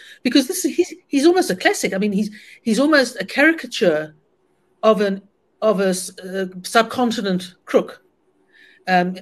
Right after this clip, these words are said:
I, I mean, he even abused the spousal va-, va-, visa. So, I mean, the guy's talented. You've got to admit that. But I assume,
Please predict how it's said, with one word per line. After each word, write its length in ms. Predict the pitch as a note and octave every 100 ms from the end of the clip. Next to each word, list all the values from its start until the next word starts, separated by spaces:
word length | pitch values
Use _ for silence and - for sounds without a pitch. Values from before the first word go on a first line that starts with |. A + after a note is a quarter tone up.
| -
I, 100 | A3 G#3
I 40 |
mean, 140 | G#3+
he 60 | A3
even 260 | B3+ C4+ G3+
abused 500 | - F#3 F#3+ A3 G#3+
the 80 |
spousal 540 | F#3+ - G#3+ B3 C4 F3
va-, 220 | D#3 D#3+
va-, 320 | D#3+ F3 F3+
visa. 400 | E3 F3+ F3+ C3
So, 180 | C3+ G#3+
I 60 | G3+
mean, 300 | G#3 G3 F#3+
the 80 | G3+
guy's 320 | A3 F4 -
talented. 580 | - D4+ G4 - D3+ -
You've 80 | F3+
got 120 | G#3+
to 40 |
admit 360 | G3 E3+ A3+ -
that. 200 | C#3+ _ - - -
But 100 | F#3
I 40 |
assume, 280 | F#3+ A#3+